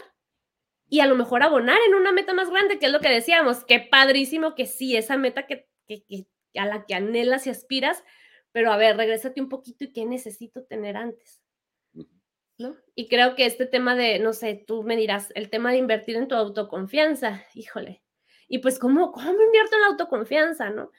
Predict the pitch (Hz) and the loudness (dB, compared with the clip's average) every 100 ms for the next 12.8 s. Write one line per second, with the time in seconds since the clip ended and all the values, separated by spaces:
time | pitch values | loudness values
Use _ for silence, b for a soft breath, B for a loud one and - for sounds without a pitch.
0 | b b - 262 320 269 254 262 277 269 | b b -8 -6 -4 -4 -4 -4 -4 -2
1 | 277 254 247 240 226 233 233 240 233 202 | 0 4 4 4 2 2 -2 -6 -4 -4
2 | 175 - _ _ _ _ _ _ b b | -6 -12 _ _ _ _ _ _ b b
3 | b 214 226 220 214 202 196 - _ _ | b -4 0 2 2 0 -4 -16 _ _
4 | _ _ _ _ - 254 254 254 269 277 | _ _ _ _ 0 2 2 0 4 4
5 | 233 240 226 214 190 208 220 214 208 208 | 2 2 2 2 0 0 0 2 2 0
6 | 202 - _ - _ _ 359 320 262 262 | -2 -8 _ -20 _ _ 2 4 4 0
7 | 262 233 220 220 - - _ _ _ _ | -2 0 -2 -4 -14 -20 _ _ _ _
8 | - 233 233 233 233 240 233 220 262 254 | -2 0 2 2 4 2 0 -4 -6 -4
9 | 240 226 226 226 240 254 294 349 285 262 | 0 0 0 -4 -4 -4 -4 -4 -6 -10
10 | 208 208 208 202 202 247 262 269 262 214 | -6 -4 -6 -8 -10 0 2 2 0 -6
11 | 202 b b b b b _ 233 240 247 | -18 b b b b b _ -2 -2 0
12 | 254 269 277 277 254 262 262 | 0 0 -2 -2 0 0 -2